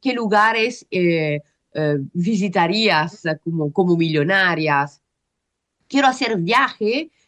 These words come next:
eh, por ejemplo, estoy viviendo en Buenos Aires, bueno, me tomo en la tarde para ir a, al aeropuerto y tomarme un café ahí.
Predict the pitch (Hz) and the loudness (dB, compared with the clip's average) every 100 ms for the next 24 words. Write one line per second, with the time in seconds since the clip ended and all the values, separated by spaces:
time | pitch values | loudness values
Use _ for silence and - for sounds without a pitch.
0 | _ 156 160 151 147 143 156 143 131 - | _ -2 0 0 -4 -4 -4 -2 -4 -6
1 | - 160 156 165 165 160 147 156 - 208 | -4 -2 0 0 -2 -2 -2 -2 0 0
2 | 175 175 214 202 208 156 - _ _ - | 0 -2 -4 -6 -4 -4 -6 _ _ -4
3 | 180 180 233 226 226 214 202 190 - 196 | -2 -2 -2 0 0 0 0 -2 -4 -2
4 | 180 165 160 - 240 220 202 208 175 151 | 2 0 0 2 2 2 -2 -4 -2 -2
5 | 151 170 156 156 139 135 156 156 160 160 | 0 0 0 0 0 0 0 0 0 -2
6 | 233 220 190 220 214 165 165 170 165 160 | 0 0 0 -4 -4 -2 -2 0 -2 -4
7 | 143 - 160 151 147 | -8 -2 0 0 -2